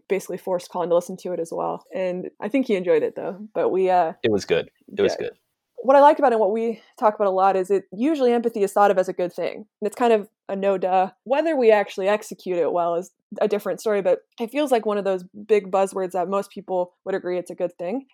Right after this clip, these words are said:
Speaker 1: And I like it 'cause this muddied the waters of that. And it really got me thinking and challenged that idea. And I liked that because it basically talks about, yeah, it explored the duality of empathy and that there is a dark side that comes with empathy, that there is a cost to it. It can zap energy from you and it can,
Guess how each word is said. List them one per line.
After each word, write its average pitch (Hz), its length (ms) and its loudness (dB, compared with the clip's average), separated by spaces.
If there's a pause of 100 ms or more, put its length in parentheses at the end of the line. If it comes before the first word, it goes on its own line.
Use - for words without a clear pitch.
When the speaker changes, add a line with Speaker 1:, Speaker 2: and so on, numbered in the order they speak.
Speaker 1:
And 190 80 -4
I 185 80 0
like 214 180 2
it 214 120 -4
'cause 190 160 -10
this 190 200 -6
muddied 185 280 -2
the 175 80 -6
waters 170 360 -4
of - 80 -12
that. - 140 -8
And 170 100 -6
it 156 80 -4
really 208 220 0
got 190 180 0
me 160 80 -8
thinking 185 320 -12
and 170 100 -8
challenged 190 460 -4
that 170 140 -8
idea. 170 400 -6 (160)
And 185 80 -8
I 175 60 -6
liked 185 240 -2
that - 200 -8
because 196 240 -8
it - 100 -6
basically 202 360 -4
talks 202 340 -8
about, 180 360 -6 (100)
yeah, 202 180 4
it - 160 -4
explored 208 440 -4
the 190 60 -10
duality 185 440 0
of 175 120 -4
empathy 180 400 -10
and 175 120 -8
that 170 140 -10
there 190 140 -4
is 233 140 2
a 226 80 4
dark 196 280 -2
side 185 200 -4
that 170 160 -8
comes 262 240 -4
with 180 120 -12
empathy, 175 400 -12
that 180 260 -8
there 185 220 -4
is 185 180 -6
a 175 80 -8
cost - 440 -8
to 247 120 0
it. 226 120 2
It - 140 -4
can 202 100 -10
zap 185 280 0
energy 196 420 -6
from 196 240 -6
you 190 160 -6
and 185 80 -8
it 165 100 -10
can, 185 200 -14